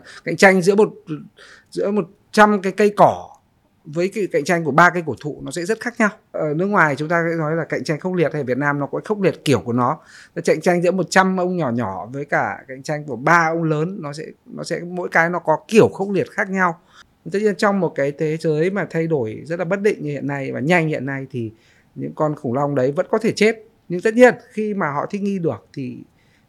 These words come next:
thì cái brand mạnh như của họ là một cái lợi thế cạnh tranh vô cùng lớn và khỏe. Thế còn như chúng ta thì hiện nay vẫn còn đang còn rất là manh mún, hoặc là bản thân chúng ta xây brand nó vẫn còn đang là, là những thứ nó khá, khá là còn, ờ, yếu ớt và chưa đủ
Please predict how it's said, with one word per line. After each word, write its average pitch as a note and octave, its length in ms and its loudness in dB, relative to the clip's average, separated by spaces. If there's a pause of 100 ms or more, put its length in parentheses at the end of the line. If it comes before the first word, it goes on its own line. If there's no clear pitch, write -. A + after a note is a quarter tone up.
(100)
thì B2 220 -6
cái B2+ 160 -6
brand D3+ 300 -2
mạnh D3 240 -2
như C#3+ 140 -6
của A#2+ 160 -10
họ A2 360 -10
là A2+ 200 -10
một A2 160 -14
cái C3+ 80 -8
lợi B2+ 160 -10
thế B2 220 -14
cạnh - 140 -16
tranh C3 200 -10
vô E3 140 -6
cùng C3 200 -4
lớn F#3 600 6 (200)
và B2+ 160 -20
khỏe. G#2 180 -12 (760)
Thế D3 100 -12
còn D#3+ 160 -2
như C#3+ 160 -4
chúng C#3+ 140 -4
ta D3 240 0
thì C#3 120 -6
hiện B2 160 -4
nay C3+ 160 -6
vẫn C3+ 160 -12
còn D3 180 -8
đang C3 240 -6
còn A#2+ 100 -10
rất C#3+ 100 -10
là D#3 80 -10
manh C3+ 260 -10
mún, C3+ 260 -6
hoặc D#3 120 -8
là C3 60 -8
bản A2+ 200 -10
thân C3+ 180 -12
chúng C3+ 100 -14
ta D3 80 -8
xây C#3+ 200 -6
brand C3+ 400 -6
nó B2+ 80 -10
vẫn C3+ 180 -10
còn C3 180 -10
đang C3 220 -10
là, A#2+ 200 -12 (460)
là A#2+ 100 -10
những B2+ 240 -8
thứ C3 360 -6
nó D3 160 -10 (100)
khá, C#3 80 -12
khá C3 220 -12
là C#3+ 320 -12
còn, A#2+ 380 -14
ờ, A#2+ 340 -16 (220)
yếu D3 160 -6
ớt G3 140 -2 (220)
và A#2+ 220 -8
chưa C#3+ 200 -6
đủ G#2+ 360 -10